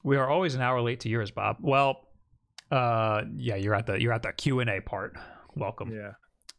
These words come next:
Speaker 1: By the way, we're in the chat now.
Speaker 2: Yeah, so ask some good questions. While
Speaker 1: Yeah.
Speaker 2: you do, I'll just say that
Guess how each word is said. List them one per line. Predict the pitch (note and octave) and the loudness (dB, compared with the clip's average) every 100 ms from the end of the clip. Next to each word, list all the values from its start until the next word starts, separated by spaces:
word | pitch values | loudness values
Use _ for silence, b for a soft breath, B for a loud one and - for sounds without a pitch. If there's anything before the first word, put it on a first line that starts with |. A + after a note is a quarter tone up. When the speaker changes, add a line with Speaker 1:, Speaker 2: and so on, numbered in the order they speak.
| _ _ | _ _
Speaker 1:
By | A#3 B3+ | 2 4
the | A3+ | 4
way, | A#3+ E3 - - - - | 4 2 -2 -16 -18 -2
we're | F#3+ | 0
in | F#3 D#3 | 2 0
the | |
chat | - E3+ E3+ | 2 0 2
now. | A2 G#2+ - - - - _ - | 0 -2 -4 -14 -20 -20 _ -20
Speaker 2:
Yeah, | D3 D#3+ G#3+ A2 - - | -8 -2 0 0 -4 -10
so | C#3 D3 | -6 2
ask | F#3 F3+ | 4 4
some | F#3 E3 | 0 -2
good | E3 | -2
questions. | - D#3+ B2+ B2 F#2 - - - - - - - - | 2 2 2 -4 -12 -14 -20 -20 -20 -8 8 10 10
While | C3 D#3 E3+ | 8 8 10
Speaker 1:
Yeah. | |
Speaker 2:
you | D#3 | 10
do, | E3+ D#3+ | 10 8
I'll | C#3+ D#3 | 6 4
just | D#3 - | 4 4
say | D#3 C#3+ | 6 6
that | C3+ B2+ | 4 4